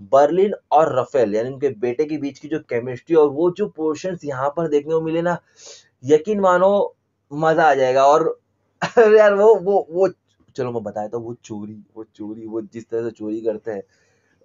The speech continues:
ये स्पॉइलर नहीं है, but, uh, मैं सिर्फ बता दे चोरी करते, लेकिन कैसे करते वो तो आप लोग शो में देख लें। और यार, ये एक ऐसा मैजिक है, मतलब, मैंने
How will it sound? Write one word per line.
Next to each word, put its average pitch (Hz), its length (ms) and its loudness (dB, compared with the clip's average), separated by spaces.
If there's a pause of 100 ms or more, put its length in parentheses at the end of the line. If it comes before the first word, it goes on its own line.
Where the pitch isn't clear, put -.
(280)
ये 160 140 -2
स्पॉइलर 165 460 4
नहीं 170 180 -4
है, 170 140 0
but, 151 240 0
uh, 156 240 8 (300)
मैं 151 140 -4
सिर्फ 160 160 -2
बता 139 200 4
दे 156 100 2
चोरी 143 280 2
करते, 147 200 2
लेकिन 151 140 -4
कैसे 143 300 0
करते 175 200 2
वो 156 120 2
तो 160 80 4
आप 156 100 2
लोग 160 100 2
शो 147 140 0
में 151 100 2
देख 147 120 4
लें। 151 140 2
और 151 360 2 (640)
यार, 202 160 0
ये 180 240 2 (400)
एक 190 120 -2
ऐसा 170 260 2
मैजिक 185 360 0
है, 196 60 -2
मतलब, 190 260 -2
मैंने 202 260 0